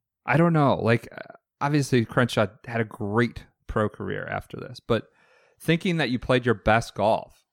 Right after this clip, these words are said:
when you were eighteen, nineteen, twenty, and, and then the expectations with having to do that on the front end, the burdens that come with that.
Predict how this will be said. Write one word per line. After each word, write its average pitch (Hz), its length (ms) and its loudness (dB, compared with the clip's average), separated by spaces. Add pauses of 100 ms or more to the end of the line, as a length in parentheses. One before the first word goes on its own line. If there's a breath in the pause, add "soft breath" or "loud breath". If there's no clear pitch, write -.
when 98 140 -4
you 95 100 0
were 92 80 0
eighteen, 98 340 0
nineteen, 90 460 -8
twenty, - 560 -6 (280)
and, 113 280 0
and 113 140 0
then 110 220 2 (220 loud breath)
the 113 100 2
expectations 123 720 -2
with 92 120 -14
having 104 240 -4
to 92 100 -8
do 107 220 -4
that 98 140 2
on 87 100 -4
the 82 40 -10
front 104 440 -6
end, 104 320 -8 (760)
the 107 60 -4
burdens 107 480 2
that 90 120 -6
come 117 220 -6
with - 180 -10
that. - 240 -12